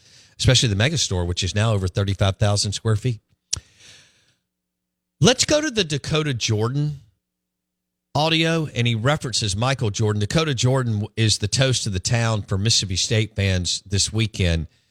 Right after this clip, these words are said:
Um, again, he and J-, Jacob Gonzalez from Ole Miss, best two players on the field this weekend, and they both showed out, showed up, showed out.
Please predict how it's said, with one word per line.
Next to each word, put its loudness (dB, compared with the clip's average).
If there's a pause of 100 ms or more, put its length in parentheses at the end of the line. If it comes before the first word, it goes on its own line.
(200)
Um, 0
again, 4
he 4
and 2
J-, 2 (120)
Jacob 2
Gonzalez 2
from -2
Ole 2
Miss, 2
best 0
two 2
players 0
on 0
the -2
field 2
this -2
weekend, 0
and 0
they 4
both 0
showed 0
out, -4
showed 0
up, -2 (120)
showed 0
out. 2